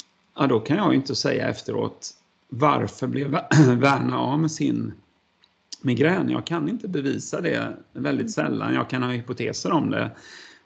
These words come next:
Speaker 1: och jag har erfarenhet av vad som brukar vara det viktigaste att rätta till, eh, av alla de saker vi hittar. Men jag kan sällan bevisa det. Men där är ju inte vi ensamma, utan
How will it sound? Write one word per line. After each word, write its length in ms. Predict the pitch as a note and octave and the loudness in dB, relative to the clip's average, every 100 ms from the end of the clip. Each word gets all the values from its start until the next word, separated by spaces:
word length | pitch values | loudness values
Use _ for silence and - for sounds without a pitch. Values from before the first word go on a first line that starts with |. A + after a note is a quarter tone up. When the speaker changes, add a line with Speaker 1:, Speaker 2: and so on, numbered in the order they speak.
| _ | _
Speaker 1:
och 320 | C3 A#2 - | -6 -6 -6
jag 160 | - G#2+ | -8 -4
har 180 | A2+ C#3+ | 0 4
erfarenhet 680 | C#3 A2+ - A2+ D3 D#3 | 4 2 0 2 2 2
av 300 | C3 A2 G#2+ | 0 -2 -2
vad 160 | A2 A#2 | -4 -4
som 140 | A#2 | -2
brukar 220 | A2+ A2 A#2+ | -4 -2 -2
vara 80 | G#2+ | -2
det 40 | |
viktigaste 720 | A2 A2 - A2+ - - - G#2 - | -4 -8 -8 -8 -8 -8 -8 -6 -6
att 140 | G#2+ | -6
rätta 220 | A2 - | -4 -6
till, 420 | G#2+ G2 G#2+ G2+ F#2 _ _ - - - - _ _ _ | -4 -2 -2 -2 -6 _ _ -20 -20 -20 -20 _ _ _
eh, 60 | G#2 | -4
av 200 | G2+ A2 | 0 2
alla 240 | A#2 A2 | 2 2
de 140 | A2 G#2+ | 0 0
saker 340 | A#2+ G#2+ G#2 | -2 -4 -4
vi 120 | G2 | -4
hittar. 480 | G#2 A#2 - G2+ G2+ - | -4 -6 -4 -6 -6 -2
Men 460 | B2 B2+ A#2+ A#2+ - | 2 4 4 0 -2
jag 140 | C3 | -2
kan 100 | F#3+ | 0
sällan 300 | G3 D3 A2+ | 2 2 2
bevisa 480 | A#2 A#2+ A#2 - G2 | 2 0 -2 -4 -6
det. 140 | G2 - _ - - _ _ _ - | -8 -10 _ -20 -20 _ _ _ 0
Men 180 | D3 | 2
där 260 | D#3 A#2+ A2 | 4 2 2
är 100 | F3 | 4
ju 80 | D#3+ | 4
inte 240 | D3+ D#3 A#2+ | 4 2 0
vi 220 | A#2+ - | 2 2
ensamma, 760 | D3 C#3 A2 - G#2+ G2+ G2+ G2 | 2 2 2 -2 -4 -2 -4 -4
utan 520 | A2+ A2+ A#2+ A#2 | -4 -2 0 -2